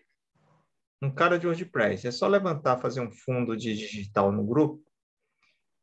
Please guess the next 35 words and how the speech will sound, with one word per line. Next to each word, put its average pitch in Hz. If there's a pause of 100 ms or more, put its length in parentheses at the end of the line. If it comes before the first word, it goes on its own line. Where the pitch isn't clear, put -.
(240)
e 170
aí 190
pode 190
ter -
um 185
cara 175
de 170
WordPress 160
disponível 156
três 160
horas 151
por 151
dia. 131
Então, 127
quer 143
dizer, 107
o 135
Fernando 151
pode 131
não 123
precisar 113
nessa 104
semana, 147
mas 175
o 175
Silvio 147
tá 156
precisando, 143
que 156
o -
site 135
dele 127
tá 135
meio 143
urgente. 123